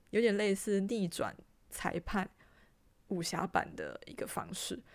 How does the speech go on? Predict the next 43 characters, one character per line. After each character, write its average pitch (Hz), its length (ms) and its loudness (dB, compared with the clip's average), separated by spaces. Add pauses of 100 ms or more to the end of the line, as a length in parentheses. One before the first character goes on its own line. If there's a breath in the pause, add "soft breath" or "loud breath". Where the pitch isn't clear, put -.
(220 loud breath)
我 226 80 2
们 233 120 4
不 285 140 -2
会 381 180 6
过 330 280 6
多 269 180 8
的 226 60 10
去 247 120 2
说， 226 300 4
就 226 120 6
是， 220 340 2 (880)
哦， 214 160 6
他 226 140 2
们 214 80 0
就 208 100 6
是， 202 240 6 (1080)
就 214 100 -4
是 208 80 4
学， - 540 0 (200)
学 - 220 0
那 190 160 4
一 170 60 2
套。 - 280 -2 (260 loud breath)
的 240 180 4
确 285 220 10
啦， 185 280 8 (160)
有 214 140 8
很 185 280 4
多 208 220 8
的 185 280 8 (720 loud breath)
地 202 220 4
方， 175 320 0
很 185 240 0
多 220 160 8
的 214 80 8
演 196 320 4
出 208 260 2
都 226 180 4
非 226 480 6
常 180 220 2
非 202 100 2
常 185 200 4
像 180 340 4